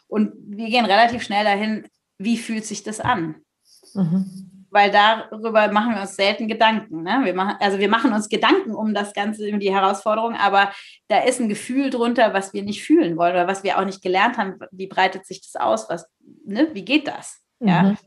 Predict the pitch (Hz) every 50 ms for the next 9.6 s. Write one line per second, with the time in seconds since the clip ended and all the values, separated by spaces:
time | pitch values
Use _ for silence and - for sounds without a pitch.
0 | - - 202 185 175 196 202 202 202 - - - 220 214 214 214 214 202 - -
1 | - - 202 202 202 196 196 190 196 190 190 190 - - - - - 202 185 175
2 | 202 233 269 294 302 - - - - - - - 151 170 165 175 226 233 240 233
3 | - 247 240 233 233 214 - 233 247 233 190 220 220 - - 208 208 208 202 214
4 | 226 254 269 233 208 196 196 196 185 - 233 226 208 208 - 208 226 240 254 254
5 | 240 226 214 196 208 214 214 214 214 202 190 196 - - - - - - - 233
6 | 240 247 247 208 202 190 196 190 180 - - 233 208 196 170 185 202 233 262 262
7 | - - 208 208 208 196 190 170 - - 190 185 - - - - - 196 202 214
8 | 226 226 226 214 208 196 196 196 - - - - - _ - 202 202 196 190 -
9 | 190 196 185 - 190 185 214 240 233 - -